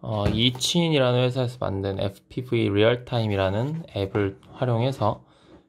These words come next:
이렇게 비행을 할 수 있습니다. 조종기도 상당히 비슷하게 생겼어요. 음,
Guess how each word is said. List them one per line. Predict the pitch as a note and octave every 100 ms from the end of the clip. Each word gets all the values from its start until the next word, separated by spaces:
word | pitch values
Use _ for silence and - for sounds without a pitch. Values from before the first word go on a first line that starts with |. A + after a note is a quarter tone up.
| _ _ -
이렇게 | A#2+ - - G#2 _
비행을 | - A#2+ G#2+ G2+ G2 A2+ C3+
할 | B2 B2
수 | B2 -
있습니다. | G#2+ - G#2 G2+ - - - -
조종기도 | - A2 B2 E3+ D3+ A#2 G#2+
상당히 | B2+ C3 B2 A#2 B2+ - - - - - - -
비슷하게 | - - - G#2+
생겼어요. | G#2+ B2 A2+ - - - _ _ _ -
음, | G#2+